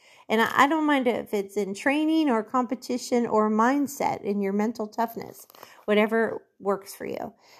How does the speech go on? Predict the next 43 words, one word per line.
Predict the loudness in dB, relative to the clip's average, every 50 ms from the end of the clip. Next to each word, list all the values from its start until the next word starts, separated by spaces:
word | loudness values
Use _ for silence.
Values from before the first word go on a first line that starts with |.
| -20 _ 0
Now, | 2 4 4 4
for | 4 2 2 2 4
the | 4 2
skill, | 0 0 -4 -8 -8 -4 0 4 6 6 6 6 4 2 -2 -4 -6 -8 -10 -10 -10 -14 -20 -12 -6
um, | -4 -4 -4 -4 -6 -8
because | -8 -10 -8 -6 -4 -2 0 2
I | 2
am | 2 2 2 2
laid | 2 2 2 4 4
up | 2 0 0 -4
this | -10 -10 -8 -8 -6
month, | -6 -4 -2 -2 -4 -6 -8 _ -20 -20 -20 -20 -20 _ -2
I'm, | 0 2 2 0 -2 -6 _ -2
and | 0 2 2
I'm | 2 2 0
excited. | -2 0 2 4 4 4 4 2
Once | 0 -2 -4 -4 -4
I | -6 -6
can | -6 -6 -6 -6 -6 -8 -6
get | -6 -6 -4 -2
back | -2 -2 -2 -2 -4 -8
to | -6 -4 -4 -4
riding, | -2 0 2 4 4 4 4 2 0 0 0
I'll | -2 -2
be | -4 -4
able | -6 -6 -6
to | -6 -6
make | -6 -8 -8 -8 -8
you | -8 -8
some | -8 -8 -6 -6
more | -4 -4 -2 -2
new | 0 0 2 4 6 6 6 6 4
and | 2 0 -2
fresh | -2 0 -2 -2 -2 -4
videos | -4 -2 -2 0 0 0 0 0 0 -2 -2 -4 -4
and | -6 -6
all | -4 -2 -2
of | -2 0
that. | 0 2 2 2 2 0 -4 _ _ _ _ -20 -20 -20 -8 0
Um, | 2 4 4 4 2 -4 -4 -4
but | -4 -4 -4
for | -2 0 0
now, | 2 4 4 4 4 4 4 2 -2